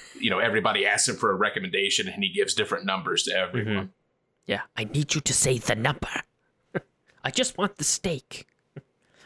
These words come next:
Speaker 2: Three, say number three."
Speaker 1: And then again, to just further illustrate some of the, uh, boring dystopia parallels to just my everyday life, and probably a lot of people listening to this podcast,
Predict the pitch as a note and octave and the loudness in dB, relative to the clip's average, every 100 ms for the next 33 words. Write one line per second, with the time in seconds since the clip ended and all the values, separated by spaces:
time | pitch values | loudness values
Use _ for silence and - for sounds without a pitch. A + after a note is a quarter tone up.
0 | - - C4+ C4+ - - - A#3 - F3 | -20 -2 2 2 2 2 4 4 2 4
1 | G3+ - - C4+ - - _ _ _ _ | 2 2 2 2 2 -6 _ _ _ _
2 | _ - - - - - - - - - | _ -14 -12 -12 -12 -14 -16 -20 -10 0
3 | D#3 F#3+ E3+ E3+ D3 G#2+ - - F3+ E3 | 4 6 4 4 2 0 -2 0 0 2
4 | - - - - - - - F3 D#3+ B2+ | 0 -4 -16 -10 -8 -4 4 6 6 4
5 | B2 A#2 - A#2 G#2+ B2 A#2 G2+ G#2+ G2+ | 4 2 4 2 2 2 2 2 2 2
6 | G2 F#2 - A2 - G2 - A#2+ A#2+ A2+ | -2 -8 -2 -2 -2 -4 2 6 6 4
7 | G2 G2+ - A2 G#2+ G#2 G2+ - A2 G#2+ | 2 2 4 2 2 0 0 0 2 4
8 | G2+ G2 G2 - G#2+ F2+ G2+ - - - | 4 2 2 2 0 0 2 2 0 -10
9 | _ _ A2+ A#2 B2 A#2 G#2 G#2+ G2+ G2+ | _ _ 2 4 6 4 4 2 2 2
10 | G2 G2+ A#2 A#2+ D#3+ G#2+ A#2 A2+ - C3 | 4 4 2 2 4 4 4 4 2 0
11 | G#2 F#2+ F#2+ G2+ G2+ F#2+ F2+ - B2+ A#2+ | 0 -4 2 2 2 -6 -12 -4 2 2
12 | A2 G#2+ F#2+ | 2 0 -2